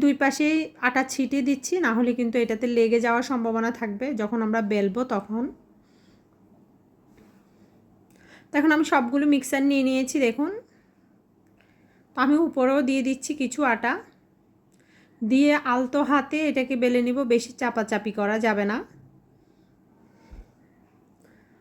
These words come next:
তো এখন আমি একটি ছুরির সাহায্যে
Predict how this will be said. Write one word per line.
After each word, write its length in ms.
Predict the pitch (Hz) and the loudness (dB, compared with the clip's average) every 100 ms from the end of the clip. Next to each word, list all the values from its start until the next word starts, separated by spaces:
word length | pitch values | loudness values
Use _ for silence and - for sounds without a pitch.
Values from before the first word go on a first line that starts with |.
| _ _ _ _ _ _ _ | _ _ _ _ _ _ _
তো 40 | - 285 | 0 4
এখন 120 | 320 | 4
আমি 80 | 311 302 | 4 0
একটি 120 | 311 - | -2 -2
ছুরির 340 | 311 311 311 - | 0 2 2 0
সাহায্যে 380 | 285 294 220 | 2 2 2